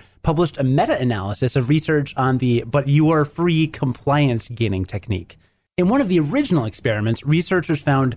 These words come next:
lone shoppers in a shopping mall. And they were like, "Sorry, sir or madam, would you have some coins to take the bus, please?" But sometimes they added,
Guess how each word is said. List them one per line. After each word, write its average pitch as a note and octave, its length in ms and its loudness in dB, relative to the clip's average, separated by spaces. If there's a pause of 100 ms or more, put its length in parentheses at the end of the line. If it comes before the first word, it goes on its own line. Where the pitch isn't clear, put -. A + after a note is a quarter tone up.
(200)
lone D#3 520 2
shoppers B2 640 -4
in C3+ 100 -2
a C3+ 60 0
shopping F3+ 340 0
mall. F2+ 260 -8 (220)
And F#3 100 0
they G3 60 2
were G3 80 2
like, F3 220 2 (340)
"Sorry, G3+ 320 0
sir D3+ 260 2
or C3+ 160 2
madam, C#3 380 0 (260)
would D#3 140 0
you F3+ 240 2
have F#3 240 2
some F#3+ 180 -2
coins F#3+ 420 0
to D#3 100 -12
take G3 240 -2
the - 80 2
bus, D3+ 260 0
please?" C#4 440 -2 (280)
But D3+ 160 -2
sometimes C3+ 800 -2
they B2+ 140 -2
added, C3+ 340 -2